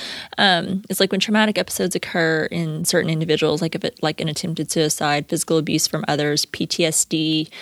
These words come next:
um, anything that causes some sort, some form of, like, extreme mental anguish and your brain is not accustomed to it. You go into this defensive mode. It's kinda like when your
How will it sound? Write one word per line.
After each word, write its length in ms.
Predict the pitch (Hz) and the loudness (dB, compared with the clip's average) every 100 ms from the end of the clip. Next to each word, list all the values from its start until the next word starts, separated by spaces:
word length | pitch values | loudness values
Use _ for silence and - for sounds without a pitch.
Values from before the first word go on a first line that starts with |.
| - - - - | -16 -18 -12 -6
um, 140 | 165 | 0
anything 340 | 208 240 208 170 | 2 4 2 0
that 140 | - | -6
causes 360 | - 175 160 156 | -4 -2 0 0
some 300 | - 165 160 | 0 0 2
sort, 420 | - - 156 151 _ | 2 2 -2 -4 _
some 280 | - - 170 | -8 0 2
form 340 | 160 - 160 160 | 2 0 0 2
of, 240 | 156 151 - _ _ | 0 -4 -12 _ _
like, 320 | 165 156 - _ _ _ _ | -2 -2 -6 _ _ _ _
extreme 360 | - - 180 165 | 0 4 4 4
mental 220 | 156 156 156 | 0 -2 0
anguish 400 | 160 151 156 - | 0 2 2 2
and 120 | 165 | 2
your 100 | 160 | 2
brain 260 | 160 156 156 | 2 2 0
is 120 | 156 | 0
not 140 | 151 | -2
accustomed 360 | 147 - - 147 | -2 0 0 0
to 80 | - | 0
it. 60 | 160 | 0
You 100 | 160 | 4
go 200 | 175 165 | 6 6
into 220 | 165 156 | 2 0
this 140 | 151 - | -2 -4
defensive 500 | - 151 151 147 160 | -4 -4 -2 -4 -2
mode. 240 | 147 147 | -2 -2
It's 140 | - | -4
kinda 220 | - 185 185 | 0 2 4
like 220 | 180 - | 2 2
when 200 | 160 156 | 2 2
your 200 | 156 | 2